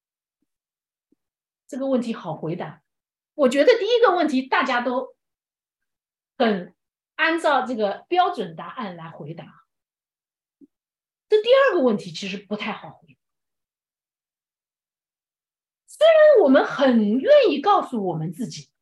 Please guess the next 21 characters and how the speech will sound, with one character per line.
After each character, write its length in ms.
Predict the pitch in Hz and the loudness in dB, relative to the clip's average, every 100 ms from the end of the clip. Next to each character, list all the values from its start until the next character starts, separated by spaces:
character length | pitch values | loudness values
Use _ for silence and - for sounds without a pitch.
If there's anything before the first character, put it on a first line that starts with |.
| _ | _
我 120 | 190 | -16
们 120 | 156 156 | -12 -10
是 160 | 202 | -10
跟 180 | 156 185 | -10 -10
随 220 | 185 147 | -10 -14
的 120 | 147 | -16
是 180 | 151 - | -18 -18
属， 480 | 151 - - 196 - _ | -20 -20 -12 -12 -12 _
属 180 | - 175 | -18 -16
灵 240 | 139 135 | -14 -16
人， 260 | 165 156 - _ _ _ _ _ _ _ _ _ _ _ _ _ _ _ _ _ _ _ _ _ _ _ _ _ _ | -16 -20 -20 _ _ _ _ _ _ _ _ _ _ _ _ _ _ _ _ _ _ _ _ _ _ _ _ _ _
可 120 | 508 | 0
是 60 | 494 659 659 | 0 -4 -8
你 60 | |
达 280 | - 302 349 | -8 -6 -6
到 80 | - - 453 | -6 -6 -2
了 60 | 415 | -2
属 260 | - 254 | -2 -2
灵 220 | 214 214 | 0 0
人 160 | 226 151 | -2 -6
吗？ 140 | 151 | -10